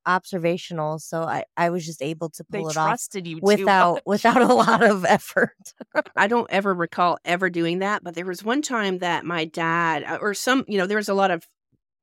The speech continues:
Speaker 3: ruckus going on, and I could hear a lot of wrestling. And so I peeked down the stairs and I saw that I was getting skis that Christmas,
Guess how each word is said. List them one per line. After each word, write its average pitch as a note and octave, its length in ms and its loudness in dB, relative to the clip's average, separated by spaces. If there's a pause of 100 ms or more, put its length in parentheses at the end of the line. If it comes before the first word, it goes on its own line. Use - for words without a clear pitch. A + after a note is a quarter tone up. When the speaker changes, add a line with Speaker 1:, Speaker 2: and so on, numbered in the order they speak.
(140)
Speaker 3:
ruckus - 380 -6
going E3+ 300 -4
on, D#3+ 180 -2
and D#3 140 -4
I - 20 -4
could E3 140 -8
hear F3 180 -4
a E3+ 60 -2
lot E3 120 -4
of D3 120 -6
wrestling. A3+ 680 0
And F#3 160 2
so F#3 220 0
I E3+ 80 4
peeked - 380 -8
down F#3+ 220 0
the F3 60 -4
stairs F#3 580 -2
and E3 180 -6
I D#3+ 80 -4
saw F3 480 -4
that G3+ 120 -8
I F3+ 60 -2
was E3+ 180 -6
getting F3 300 -4
skis E3+ 640 -12
that F#3 260 -4
Christmas, B3 600 -10